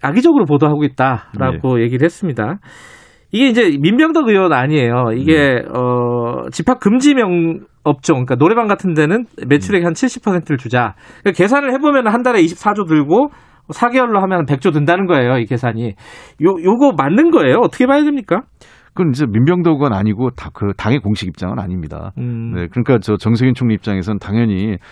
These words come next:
Speaker 2: 당정청 간에 합의되지 않은,
Speaker 1: 음.
Speaker 2: 그러니까,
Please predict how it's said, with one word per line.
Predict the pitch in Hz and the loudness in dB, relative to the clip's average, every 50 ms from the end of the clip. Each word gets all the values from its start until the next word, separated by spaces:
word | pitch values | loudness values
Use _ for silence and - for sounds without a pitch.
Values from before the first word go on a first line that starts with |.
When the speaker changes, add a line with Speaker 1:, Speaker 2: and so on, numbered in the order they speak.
| - - - _ - | -20 -20 -20 _ -6
Speaker 2:
당정청 | - 101 110 117 135 135 127 127 - 139 131 | -2 -2 0 0 0 -2 -2 -2 -4 -2 -2
간에 | 117 113 113 113 | -2 0 -2 -2
합의되지 | 107 - 170 165 165 147 127 110 123 110 | -4 -4 -6 -4 -2 -2 -2 -2 -2 -4
않은, | 85 80 92 92 | -6 -4 -6 -4
Speaker 1:
음. | 85 87 98 95 80 - - 123 113 110 107 107 - - _ _ | -4 -4 -4 -6 -8 -8 -10 -12 -12 -12 -12 -16 -18 -20 _ _
Speaker 2:
그러니까, | - 123 117 113 - | -4 -2 -2 -2 -2